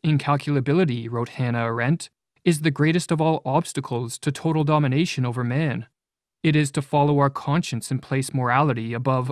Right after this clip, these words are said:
unjust laws, to fearlessly pursue personal and communal values, and to give voice to our thoughts undeterred by ridicule. To live within the truth is to act in ways which promote a cultural reawakening,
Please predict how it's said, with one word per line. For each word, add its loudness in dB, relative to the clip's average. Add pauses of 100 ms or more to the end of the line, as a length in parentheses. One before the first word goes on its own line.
unjust 0
laws, -2 (460)
to 0
fearlessly 0
pursue -2
personal 0
and 2
communal 4
values, -2 (500)
and 2
to 4
give 4
voice 0
to -4
our 4
thoughts -2
undeterred 0
by 0
ridicule. -2 (760)
To 4
live 6
within 6
the 6
truth 0
is -2
to -6
act 0
in 2
ways 0
which -6
promote 0
a -4
cultural -2
reawakening, 0